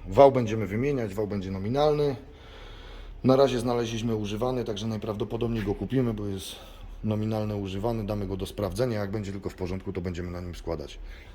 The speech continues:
No i co? No i tak na szybko to tyle, co Wam chciałem powiedzieć, pokazać. Pamiętajcie, żeby mechanik się mył,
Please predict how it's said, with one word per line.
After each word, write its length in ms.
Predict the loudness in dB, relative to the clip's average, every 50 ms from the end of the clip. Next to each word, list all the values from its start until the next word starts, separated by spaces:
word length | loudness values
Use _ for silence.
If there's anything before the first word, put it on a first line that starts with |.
| -16 -14 -10 -4
No 80 | -2 -2
i 80 | -2 0
co? 180 | 0 -2 0
No 100 | 2 2
i 80 | 4 4
tak 160 | 4 4 4
na 120 | 4 0
szybko 520 | 2 0 -2 -2 2 6 6 8 8 6 2 -2 -10 -16 -20 -20 -20 -20 -20 -6 2
to 100 | 2 2
tyle, 320 | 4 4 4 6 6 4
co 120 | 4 2 -2
Wam 120 | -2 -4
chciałem 280 | -2 0 0 0 0 0
powiedzieć, 400 | -2 0 0 0 -2 -2 -6 -8
pokazać. 540 | -8 -4 0 0 2 4 2 2 2 0 -8 -16 -20 -20 -20 -20 -20 -20 -20 -20 -20 -20 -20 -20 -20 -20 -20 -20 0 2
Pamiętajcie, 720 | 2 2 4 4 6 6 6 6 4 4 4 4 4 2 0 -6 -12 -18 -20 -20 -20 -20 -20 -20 -20 -20 -20 -20 -20 -20 -20 -20 -20 -20 -20 -20 -20 -20 -20 -20 -20 -20 -20 -20 -20 -20 -20 -20 -20 -20 -20 -18 -18 -18 -20 -20 -20 -8
żeby 200 | -4 -2 -2 0
mechanik 400 | 0 0 0 0 0 -2 -2 -2
się 120 | -4 -6 -6
mył, 180 | -6 -6 -8